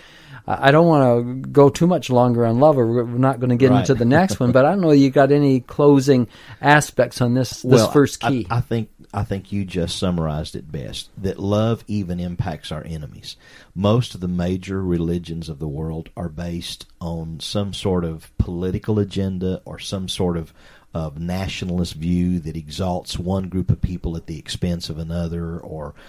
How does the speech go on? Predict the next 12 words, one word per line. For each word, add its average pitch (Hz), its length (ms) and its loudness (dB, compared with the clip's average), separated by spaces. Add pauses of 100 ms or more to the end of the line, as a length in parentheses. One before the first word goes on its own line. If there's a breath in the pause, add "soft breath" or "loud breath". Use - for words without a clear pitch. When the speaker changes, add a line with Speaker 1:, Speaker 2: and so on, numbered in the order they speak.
(220 loud breath)
Speaker 2:
offers 98 380 -2
us 95 140 -2
some 95 200 -4
sort 92 220 0
of 85 80 -2
enlightenment 90 920 -2
to - 80 -4
where 87 260 -2
Speaker 1:
Right. 98 280 0
Speaker 2:
we 90 80 -6
exalt 90 480 -4
ourselves. 82 440 -2